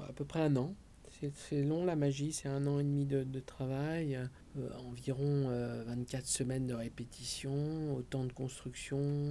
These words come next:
enfin, c'est, c'est très, très long. Euh, oui, il est déjà programmé dans, dans le festival, euh, Le Bonheur des Mômes, qui est le grand festival, euh, jeunesse en, en France, en,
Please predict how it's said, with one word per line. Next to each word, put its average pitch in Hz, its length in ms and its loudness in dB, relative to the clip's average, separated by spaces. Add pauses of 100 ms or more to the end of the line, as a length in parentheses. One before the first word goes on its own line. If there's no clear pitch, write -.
(120)
enfin, 131 200 -6
c'est, 127 320 -4
c'est 131 160 -8
très, 180 180 -2
très 165 160 -2
long. 147 140 2 (220)
Euh, 127 240 4
oui, 147 520 6
il 131 140 4
est 139 160 6
déjà 147 340 6
programmé 151 800 6
dans, 139 160 2
dans 131 240 0
le 127 220 0
festival, 139 760 -2
euh, 127 140 2
Le 123 160 2
Bonheur 131 380 0
des 131 120 0
Mômes, 135 460 2
qui - 120 -8
est 127 40 -4
le 131 260 -4
grand 139 220 0
festival, 127 640 -4
euh, 127 240 -4
jeunesse 127 520 -2
en, 127 280 -4
en - 20 -10
France, 135 480 -4
en, 127 240 -6